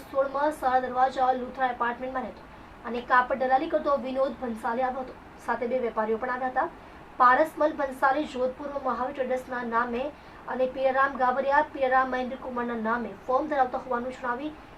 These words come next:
તેમની સાથે વેપાર કરે તો પંદર જ દિવસમાં પેમેન્ટ કરી આપવાનો ભરોસો આપ્યો હતો. બે હજાર સોળ સુધી તો પેમેન્ટ આવી જતું હતું, પરંતુ બે હજાર સત્તરમાં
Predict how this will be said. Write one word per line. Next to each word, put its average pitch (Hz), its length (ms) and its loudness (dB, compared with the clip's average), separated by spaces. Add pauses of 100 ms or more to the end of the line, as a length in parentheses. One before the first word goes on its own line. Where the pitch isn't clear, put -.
(120)
તેમની 254 280 -4
સાથે 285 300 0
વેપાર 262 340 4
કરે 277 220 -2
તો 302 160 8
પંદર 294 340 4
જ 381 120 0
દિવસમાં 311 440 4
પેમેન્ટ 262 340 -4
કરી 254 220 0
આપવાનો 247 400 0
ભરોસો 220 400 -4
આપ્યો 254 160 -4
હતો. 294 180 -2 (500)
બે 240 180 -2
હજાર 294 460 6
સોળ 269 280 -2
સુધી 285 220 -6
તો 294 80 2
પેમેન્ટ 254 360 -2
આવી 226 240 -4
જતું 311 220 -8
હતું, - 180 -12 (140)
પરંતુ 254 380 -4
બે 269 80 0
હજાર 277 180 -2
સત્તરમાં 311 580 0